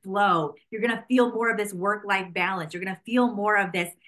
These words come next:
you know, alignment and things just come. I'm not gonna, and I'm not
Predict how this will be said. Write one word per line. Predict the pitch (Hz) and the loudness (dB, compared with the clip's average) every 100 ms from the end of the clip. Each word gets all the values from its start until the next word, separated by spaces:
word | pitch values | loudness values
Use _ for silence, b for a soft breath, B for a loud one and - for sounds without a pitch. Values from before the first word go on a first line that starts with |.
| _ | _
you | 202 | -8
know, | 196 214 | -4 0
alignment | 208 202 208 196 226 277 262 208 151 139 - | 2 2 2 2 2 2 2 0 -2 -6 -8
and | 196 | -4
things | 214 226 226 | -2 -2 -2
just | 196 - | -6 -6
come. | - 247 | -4 -4
I'm | 196 240 | -4 -6
not | 302 - | -6 -6
gonna, | 349 247 B - | -6 -6 B 0
and | 254 | 2
I'm | 233 | 4
not | 294 | 2